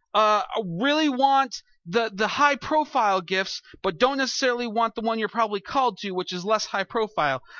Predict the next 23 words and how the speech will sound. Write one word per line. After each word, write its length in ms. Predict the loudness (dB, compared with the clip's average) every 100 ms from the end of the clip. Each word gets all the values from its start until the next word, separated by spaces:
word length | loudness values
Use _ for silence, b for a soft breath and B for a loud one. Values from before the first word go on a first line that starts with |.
| B
Some 320 | -4 0 2
of 140 | 0 -2
you, 280 | -4 -4 -8 b b _
uh, 120 | -4 0
may, 200 | 0 0
might 200 | 2 0
be 100 | -2
stuck 520 | -4 -4 2 2 2
in 80 | -2
a 60 | -4
place 400 | 0 0 0 -2
where 180 | 0 0
you 140 | -2
shouldn't 400 | -2 -2 -2 -4
be, 220 | 0 0
but 120 | -2
now 140 | -2 -2
you 100 | -2
don't 140 | -2
know 80 | -2
what 140 | -4
to 80 | -4
do. 240 | -12 -16